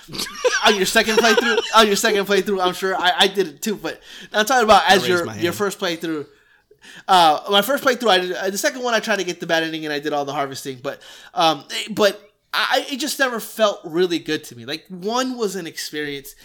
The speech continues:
Speaker 1: It hasn't aged well, and the boss fight for one was really bad. But ultimately, for, for me in this game, I,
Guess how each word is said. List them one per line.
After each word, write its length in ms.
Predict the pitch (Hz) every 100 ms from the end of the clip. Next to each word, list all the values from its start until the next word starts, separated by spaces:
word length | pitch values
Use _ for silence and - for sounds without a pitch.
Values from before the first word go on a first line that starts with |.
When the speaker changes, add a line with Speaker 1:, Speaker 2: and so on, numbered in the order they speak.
| -
Speaker 1:
It 100 | 160
hasn't 300 | 165 202 226
aged 220 | 190 170
well, 320 | 170 170 165 - -
and 100 | 151
the 60 |
boss 260 | 147 180 -
fight 180 | 185 185
for 100 | 180
one 240 | 175 170
was 220 | 160 113
really 200 | 135 160
bad. 320 | 143 131 127 - - - -
But 240 | 180 - - -
ultimately, 600 | 208 220 233 214 202 185 _ _
for, 640 | - 202 185 170 156 135 104
for 140 | 175
me 380 | 170 208 180 143
in 140 | 151
this 160 | 170 175
game, 320 | 170 143 135
I, 100 | -